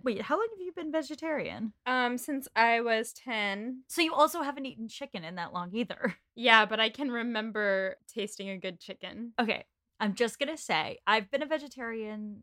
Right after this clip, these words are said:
Speaker 1: since, well, I've been a pescatarian since, it's been about nine years now. So I was nineteen,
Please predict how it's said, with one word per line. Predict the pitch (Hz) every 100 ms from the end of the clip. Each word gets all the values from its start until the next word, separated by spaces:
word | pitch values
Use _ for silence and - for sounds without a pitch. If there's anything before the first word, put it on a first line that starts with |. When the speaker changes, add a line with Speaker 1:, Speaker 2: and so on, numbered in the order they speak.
| -
Speaker 1:
since, | - - 196 190 - -
well, | 220
I've | 208
been | 214
a |
pescatarian | 202 208 - - 160 156 156 160
since, | - 156 156 151 - - - - - - - _ _ -
it's | 233 -
been | 233
about | 226 208 190
nine | 180 165 160
years | 139 90 - -
now. | - -
So | 185 185
I |
was | 175 185
nineteen, | 175 170 160 - 110 107 -